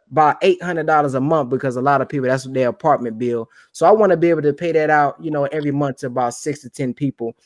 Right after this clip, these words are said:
And that's pretty much gonna be my goal. And of course, you know what I mean? We, we, we pushing the teachings online. I had several testimonials that I've shown on my Instagram and Facebook. Brother said he,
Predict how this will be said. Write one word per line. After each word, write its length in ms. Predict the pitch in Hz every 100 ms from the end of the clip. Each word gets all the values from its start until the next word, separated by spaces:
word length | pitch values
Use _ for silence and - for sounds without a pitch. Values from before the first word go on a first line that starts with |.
| _ -
And 100 | 127
that's 160 | 135
pretty 200 | - 135
much 200 | 120 120
gonna 220 | - 117 110
be 120 | 117
my 200 | 113 110
goal. 320 | 110 120 117
And 100 | 117
of 120 | 117
course, 380 | - 190 160 - _ _ _
you 100 | 147
know 80 | 147
what 80 |
I 60 | 143
mean? 260 | 143 147 139
We, 240 | 147 143
we, 220 | 135 143
we 340 | 131 143 139 135 _ _
pushing 320 | - 190 165
the 80 | 147
teachings 360 | 143 180 151 147
online. 440 | 147 147 151 147
I 80 | 143
had 240 | 151 139
several 320 | 131 170 151
testimonials 760 | 139 160 147 135 139 151 151 147
that 100 | 143
I've 200 | 139 131
shown 380 | - 156 151 151
on 100 | 131
my 120 | 127
Instagram 500 | 120 147 147 143 143 127
and 80 |
Facebook. 560 | - 151 147 139 156 151 - - _ _
Brother 240 | 127 151 139
said 260 | - 143
he, 240 | 147 160